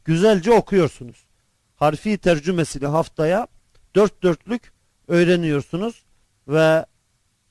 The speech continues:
e, burada, e, el kaldırmayan arkadaşlar,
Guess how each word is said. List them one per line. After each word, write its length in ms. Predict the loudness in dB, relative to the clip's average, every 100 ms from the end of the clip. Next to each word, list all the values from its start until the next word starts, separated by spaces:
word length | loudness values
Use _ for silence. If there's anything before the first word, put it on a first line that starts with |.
| -8
e, 40 | -2 0 0 -2 -2
burada, 560 | 0 2 4 2 0 -2 _ _ _ _ _ _ -10
e, 100 | -6 -2 -2 -4 -8 -12 -18 -20 -20 -20 _ _ _ _ _ _ _ _ _ _ _ _ 0
el 180 | 0
kaldırmayan 760 | 0 -2 0 2 2 2 2 0
arkadaşlar, 800 | -2 -6 -10 -12 -16 -20 _